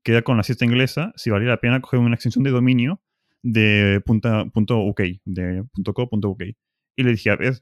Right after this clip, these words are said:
tus clientes, o no clientes, tus usuarios son, eh, hispanohablantes, son gente de España o de Latinoamérica. Em, un dominio territorial de un país que no sea estos países la-, latinoamericanos o españoles,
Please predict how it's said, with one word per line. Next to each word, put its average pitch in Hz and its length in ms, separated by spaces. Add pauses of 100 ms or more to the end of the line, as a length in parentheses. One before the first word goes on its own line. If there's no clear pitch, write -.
(120)
tus 101 160
clientes, 120 540
o 98 180
no 104 280
clientes, 90 440
tus 98 140
usuarios 120 640 (160)
son, 110 440
eh, 110 220
hispanohablantes, 107 680 (200)
son 110 120
gente 110 200
de 107 40
España 120 460
o 101 120
de 95 240
Latinoamérica. 92 640 (880)
Em, 101 480
un 113 200
dominio 127 280
territorial 110 720
de 107 160
un 107 120
país 123 180
que 110 100
no 107 80
sea 107 220
estos - 340 (120)
países 113 380
la-, 107 120 (100)
latinoamericanos 101 800
o 95 100
españoles, 123 560